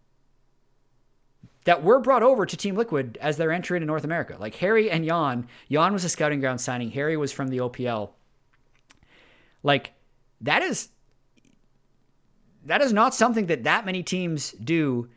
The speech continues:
and do successfully. I, I actually think this is gonna be an extremely good team. Uh, I think Harry and Yeon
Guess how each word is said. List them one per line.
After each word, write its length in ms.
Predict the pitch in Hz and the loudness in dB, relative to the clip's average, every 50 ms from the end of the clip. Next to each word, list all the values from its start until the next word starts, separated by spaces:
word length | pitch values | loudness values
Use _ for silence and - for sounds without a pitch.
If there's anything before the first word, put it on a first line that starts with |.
| _ _ _ _ _ _ _ _ - | _ _ _ _ _ _ _ _ -6
and 180 | 147 143 143 135 | -4 -2 -2 0
do 120 | 147 151 | 0 -2
successfully. 580 | 143 - 139 - - 147 139 - - - 104 110 | -2 -2 -4 -4 -2 -2 -2 -2 -4 -8 -4 2
I, 100 | 131 180 | 2 2
I 200 | - - 160 196 | 4 6 6 6
actually 280 | 233 - - - 190 170 | 6 4 2 0 -4 -2
think 300 | - 170 160 143 - 131 123 | -2 -4 -4 -6 -6 -10 -8
this 240 | 120 160 147 - | -4 -4 -4 -2
is 80 | 151 135 | -4 -2
gonna 200 | 151 156 151 135 | -2 -2 -2 -2
be 120 | 139 139 | -2 -2
an 60 | 135 127 | -2 -2
extremely 520 | 120 - - - - 135 135 135 135 135 | -4 -8 -8 -6 -4 -2 0 0 0 -2
good 260 | 131 - 135 131 127 127 | -2 -2 -2 -4 -4 -4
team. 400 | - 127 123 131 143 170 170 - - - - - - _ - - | -6 -4 -2 -2 -2 -4 -6 -12 -14 -20 -20 -20 -20 _ -10 -6
Uh, 140 | 120 117 98 | -6 -4 -2
I 100 | 120 127 | -4 -4
think 240 | - - 147 131 - | -4 -4 -6 -6 -4
Harry 280 | - 143 139 139 135 | -4 -2 0 0 0
and 100 | 127 123 | 0 -2
Yeon 460 | 117 113 117 123 127 135 143 147 151 | -2 -2 -2 -2 -2 -2 -2 -4 -6